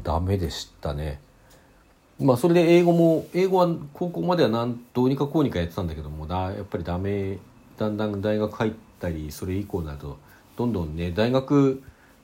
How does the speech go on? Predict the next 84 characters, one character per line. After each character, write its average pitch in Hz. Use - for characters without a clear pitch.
で 131
教 143
養 151
の 143
時 131
に 90
英 90
語 92
や 95
っ 95
て 101
か 104
ら 80
は 82
も 82
う、 -
あ 107
ま 117
り 107
や 101
ら 120
な 131
く 131
な 127
っ -
ち -
ゃ 87
っ -
て、 -
文 123
献 139
読 143
む 131
の 92
に 80
本 82
当 87
は 82
ね、 95
や 87
れ 87
ば 90
よ 90
か 90
っ -
た 82
ん 71
だ 69
け 73
ど 69
も、 69
文 104
献 104
も 98
日 95
本 107
語 107
で 107
ば 92
っ 87
か 92
り 80
読 73
ん -
で 69
て、 71
全 87
然 87
や 98
ら 101
な 104
い 90
で 76
い 71
て、 71
も 82
う 98
な 104
ま 139
る 110
一 78
方 87
で 69
ね、 80